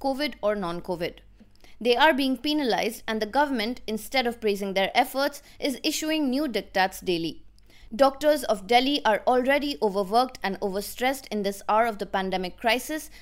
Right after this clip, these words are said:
and the state government is unnecessarily putting pressure on healthcare systems." Unquote. Several private hospitals in Delhi claim that they are running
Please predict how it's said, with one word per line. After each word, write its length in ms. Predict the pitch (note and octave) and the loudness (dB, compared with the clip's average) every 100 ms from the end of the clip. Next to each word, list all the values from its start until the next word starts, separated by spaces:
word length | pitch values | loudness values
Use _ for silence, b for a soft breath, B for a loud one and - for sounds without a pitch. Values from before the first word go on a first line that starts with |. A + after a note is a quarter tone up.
| B | B
and 120 | C4+ | -2
the 80 | D4+ | -2
state 380 | D4 E4 F4 A3+ | -4 -2 -2 2
government 460 | F#3+ F#3 F#3+ A3+ - | 0 2 -4 -6 -8
is 140 | G#3 - | -10 -4
unnecessarily 800 | C4 D#4 C#4 C4+ A#3 B3 A#3+ B3+ | -2 -2 -4 -6 -10 -8 -6 -6
putting 400 | B3 G3 G3+ G3 | -6 -6 -6 -6
pressure 460 | F#3+ A3+ C4 D4+ D4 | 0 0 0 -2 -2
on 160 | G3+ F#3+ | -4 -6
healthcare 460 | G3 G#3+ - A3+ A3 | -4 -4 -2 -4 -4
systems." 600 | F#3 - F#3 - - - b b b | -8 -10 -10 -10 -18 -18 b b b
Unquote. 480 | G#3 F#3+ - - - - - - - - | -8 -6 -8 -10 -16 -18 -18 -18 -18 -18
Several 400 | - D#4 D#4+ F4 | -2 2 2 0
private 460 | - B3+ G#3 G#3 - | 2 2 2 0 -4
hospitals 520 | G3 - F#3+ G#3+ A3 | -6 -6 -6 -6 -4
in 180 | G#3 G#3 | -4 2
Delhi 300 | A3+ A#3+ C#4+ | 2 2 -4
claim 360 | - B3 C4 | -4 -2 0
that 160 | B3+ G#3+ | 0 0
they 140 | G#3 | 2
are 120 | G#3+ G#3 | 0 2
running 380 | A#3+ C4+ D4 | 2 0 -4